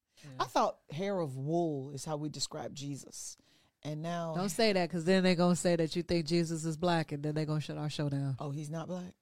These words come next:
Speaker 1: That's what I thought. But
Speaker 2: Okay. Well, speaking of hair, we're talking about Texas. And this young man appealed it, went to court, and the court said, "Nope, school district is correct. You are suspended. You remain suspended for your hair."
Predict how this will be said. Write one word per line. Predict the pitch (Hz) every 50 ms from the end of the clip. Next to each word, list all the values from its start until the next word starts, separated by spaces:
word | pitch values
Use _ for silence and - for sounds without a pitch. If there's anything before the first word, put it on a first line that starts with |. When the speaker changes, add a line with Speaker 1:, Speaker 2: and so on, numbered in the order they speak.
| _ _ _ -
Speaker 1:
That's | - 156 156 151
what | 151 147
I | 156 175
thought. | - - 123 123 - -
But | - - - - _ _ - 156
Speaker 2:
Okay. | 147 135 139 170 135 135 135 139 135 _ _ _ _ _ _ _ _ _ - - - - - _ _
Well, | - 160 196 208 202 196
speaking | - - - 349 381 392 403 349 320 262
of | 240 226 214 208 196
hair, | 208 190 196 190 165 - - - - - - - _ _ _ _ _ _ _
we're | - 151 151 180
talking | 185 - 220 196 185 - 185 190
about | 185 185 180 175 - -
Texas. | - 170 - - - - - - - - - - - - - _ _ _ _ _ _ _ _ - _ _ _ _ _ _ _ _ _ _ _ -
And | 165 175 170 165 165 165 160 156 143 - _ _ _ -
this | 143 147 208 240 -
young | 254 240 233
man | 226 214 196 196 196
appealed | 214 208 - - 165 165 160 151
it, | 160 - -
went | - 165 175
to | - -
court, | - - 180 160 156 156 - - _ _ _ _ _ _ -
and | 151 160 156 156 151 151
the | 151
court | 151 - - - -
said, | - - 147 147
"Nope, | 165 196 220 - - -
school | - - 190 190
district | 180 175 180 - - - - -
is | 156 -
correct. | - - 180 202 214 - -
You | 165 170 170
are | 165
suspended. | 160 - 156 - - - 208 214 202 190 -
You | 170 185
remain | 165 165 156 170 196 214 208
suspended | - 196 185 - - 185 185 180 -
for | - - 147
your | 151 151 143
hair." | 147 139 - - -